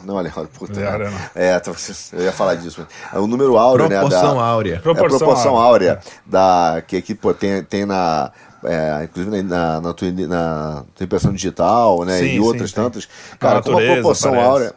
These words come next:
Speaker 1: é, como a proporção áurea, ela, ela, é, vai determinar a beleza. Antigamente, a-, eu digo isso aí, há vinte, trinta anos atrás, o critério era a simetria do rosto.
Speaker 2: Sim.
Speaker 1: Quão simétrico era o rosto.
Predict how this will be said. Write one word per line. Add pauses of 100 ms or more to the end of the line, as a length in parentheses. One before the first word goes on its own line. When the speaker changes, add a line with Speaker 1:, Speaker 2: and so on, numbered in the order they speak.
(120)
Speaker 1:
é,
como
a
proporção
áurea, (1120)
ela,
ela, (280)
é,
vai
determinar
a
beleza.
Antigamente, (240)
a-,
eu
digo
isso
aí,
há
vinte,
trinta
anos
atrás,
o
critério
era
a
simetria
do
rosto. (140)
Speaker 2:
Sim.
Speaker 1:
Quão
simétrico
era
o
rosto.